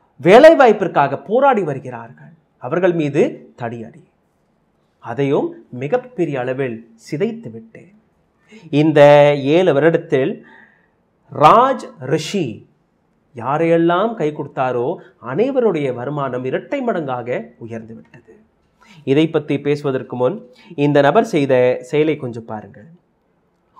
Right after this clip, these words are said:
ஊழல் மன்னன் ரிஷி அகர்வால் இருபத்தி ரெண்டாயிரத்தி எட்நூத்தி நாற்பத்தி ரெண்டு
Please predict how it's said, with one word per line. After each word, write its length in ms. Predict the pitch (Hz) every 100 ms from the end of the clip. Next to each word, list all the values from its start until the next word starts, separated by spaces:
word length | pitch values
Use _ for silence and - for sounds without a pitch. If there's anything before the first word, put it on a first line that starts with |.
| _ 143
ஊழல் 340 | 180 180 156
மன்னன் 300 | 127 123 202 226 - 135
ரிஷி 240 | 147 147 180 143
அகர்வால் 440 | 123 113 107 101 _ _ _ _ _ _ _ 160
இருபத்தி 300 | 226 302 269
ரெண்டாயிரத்தி 480 | 214 185 165 165 165
எட்நூத்தி 280 | 156 143 147 156
நாற்பத்தி 400 | 233 - 339 -
ரெண்டு 200 | 269 220